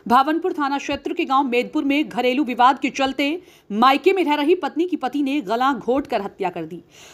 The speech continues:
घटना को अंजाम देकर हत्यारा पति मौके से फरार हो गया। हत्या की सूचना मिलते ही मौके पर पहुंची पुलिस ने शव को कब्जे में लेकर पोस्टमार्टम को भेज दिया। पुलिस के मुताबिक गांव मेदपुर के रहने वाले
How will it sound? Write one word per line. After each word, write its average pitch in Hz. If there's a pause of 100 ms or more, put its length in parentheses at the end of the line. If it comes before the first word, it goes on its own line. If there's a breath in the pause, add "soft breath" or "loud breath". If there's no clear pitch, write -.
(120)
घटना 262
को 330
अंजाम 277
देकर 311
हत्यारा 294
पति 330
मौके 254
से 311
फरार 277
हो 294
गया। 294 (300 soft breath)
हत्या 302
की 359
सूचना 320
मिलते 311
ही 330
मौके 247
पर 339
पहुंची 294
पुलिस 330
ने 302
शव 277
को 311
कब्जे 254
में 269
लेकर 262
पोस्टमार्टम 240
को 277
भेज 226
दिया। 185 (340 loud breath)
पुलिस 269
के 277
मुताबिक 254
गांव 247
मेदपुर 240
के 294
रहने 240
वाले 269